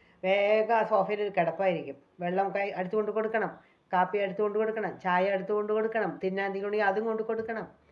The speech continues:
എന്നാ അവര് അവിടെ നിന്ന് എണീക്കില്ല. പിന്നെ ആ ഇരുന്ന് സോഫയിൽ ഇരുന്നു കൊണ്ട് ഒരു ടി വി, ഒരു റിമോട്ട് കാ-, ഏഹ്, ഓടിക്കലാണ്. പിന്നെ എന്താ പറയുക, റിമോട്ട് ഓടിക്കലല്ല, റിമോട്ട് വെച്ച്, ഏഹ്, ടി വി കാണുക, ന്യൂസ് കാണുക, അല്ലെങ്കിൽ ക്രിക്കറ്റോ ഫുട്ബോളോ ഉണ്ടെങ്കിൽ മാച്ച് കാണുക.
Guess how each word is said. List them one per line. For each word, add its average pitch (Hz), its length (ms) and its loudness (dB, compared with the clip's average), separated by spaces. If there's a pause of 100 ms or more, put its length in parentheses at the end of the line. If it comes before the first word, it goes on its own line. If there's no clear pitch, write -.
(880)
എന്നാ 247 280 6
അവര് 254 260 6
അവിടെ 254 300 6
നിന്ന് 262 140 2
എണീക്കില്ല. 277 540 4
പിന്നെ 240 400 0
ആ 277 180 4
ഇരുന്ന് 233 440 2
സോഫയിൽ 220 420 4
ഇരുന്നു 226 260 -2
കൊണ്ട് 233 180 2
ഒരു 226 80 -2
ടി 214 240 -4
വി, 220 120 -6 (320)
ഒരു 190 220 -2
റിമോട്ട് 196 520 -2
കാ-, 175 200 -2 (500)
ഏഹ്, 170 260 -4 (180)
ഓടിക്കലാണ്. 185 640 -2
പിന്നെ 160 260 -10
എന്താ 170 160 -4
പറയുക, 190 200 -4
റിമോട്ട് 190 340 -2
ഓടിക്കലല്ല, 196 560 -2
റിമോട്ട് 185 420 -4 (600)
വെച്ച്, 190 240 -2
ഏഹ്, 190 320 0
ടി 208 160 -4
വി 214 140 0
കാണുക, 185 420 4
ന്യൂസ് 196 280 2
കാണുക, 160 380 -2 (240)
അല്ലെങ്കിൽ 170 340 -4
ക്രിക്കറ്റോ 185 680 -2
ഫുട്ബോളോ 190 580 0
ഉണ്ടെങ്കിൽ 175 260 -2
മാച്ച് 180 340 -4
കാണുക. 160 360 -2